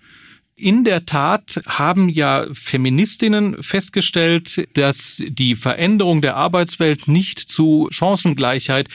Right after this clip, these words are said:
zwischen den Geschlechtern geführt habe, dass es stattdessen diese sogenannte gläserne Decke und Aufstiegshindernisse gebe, sodass Frauen in der Arbeitswelt in ihren Karrierechancen nach wie vor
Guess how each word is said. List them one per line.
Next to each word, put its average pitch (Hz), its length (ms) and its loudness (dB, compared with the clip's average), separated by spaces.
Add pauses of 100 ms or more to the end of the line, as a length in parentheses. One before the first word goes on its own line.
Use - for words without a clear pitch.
(280)
zwischen 170 380 2
den 135 300 2
Geschlechtern 135 640 -2
geführt 190 380 -2
habe, 160 220 0
dass 143 160 -2
es 139 100 -4
stattdessen 147 560 0 (340)
diese 127 560 0
sogenannte 131 640 0
gläserne 131 540 0
Decke 190 400 -2
und 135 180 -2
Aufstiegshindernisse 170 1300 0
gebe, 151 580 0 (340)
sodass 120 360 -4
Frauen 175 480 0
in 190 200 2
der 175 220 -2
Arbeitswelt 135 720 -2
in 147 120 0
ihren 135 300 0
Karrierechancen 131 880 -2
nach 117 240 0
wie 127 80 -6
vor 127 320 0